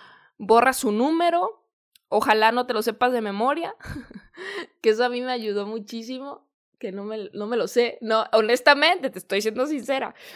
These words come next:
este, borra, eh, pon las fotos en, en, en una nube, que me explico, que no las estés viendo ahí todo el tiempo, o sea, ayúdate, mami, ayúdate, ¿sabes? Ayúdate a, a,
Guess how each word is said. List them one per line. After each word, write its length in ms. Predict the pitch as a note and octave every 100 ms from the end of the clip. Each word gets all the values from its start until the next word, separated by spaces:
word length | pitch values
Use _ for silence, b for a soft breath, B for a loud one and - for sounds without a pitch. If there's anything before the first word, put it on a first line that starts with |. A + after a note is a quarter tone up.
| B B B B
este, 800 | F3+ G#3 - A3 A3 G3+ F3+ - _ _ _ _ _ _ _ _ _ _ -
borra, 640 | G#3+ A3 A#3 B3 A#3+ A#3+ -
eh, 200 | G#3 G3
pon 240 | G3 A3+ A#3
las 160 | B3
fotos 400 | - A3+ A#3 A#3+
en, 480 | G#3+ G3+ F#3 F3+ F3
en, 220 | - - -
en 140 | G3
una 180 | G#3 G#3+
nube, 580 | A3 B3+ C#4+ C#4 G#3+ _
que 100 | -
me 80 | G3+
explico, 360 | G3+ G#3+ G#3+ D#4+
que 120 | B3+
no 120 | G3
las 180 | A3 A3
estés 300 | G3+ G3+ G3
viendo 240 | G#3 G3+
ahí 100 | G3
todo 140 | G3+ G3
el 100 | F#3+
tiempo, 320 | A#3 C4+ B3+
o 60 | A#3+
sea, 200 | A#3+ - B B B B B B _ -
ayúdate, 640 | A#3+ A3+ D#4 E4+ D#4 A3
mami, 360 | G#3+ B3+ D4+ A#3
ayúdate, 760 | F#3 A3+ C#4 C#4+ G3+ F3+ - _ _
¿sabes? 420 | - G3 G#3+ C#4
Ayúdate 760 | - G3+ G3 A#3+ D4 D#4+ G#3+ F3+
a, 480 | F3 - F#3 - _ - G3+
a, 160 | -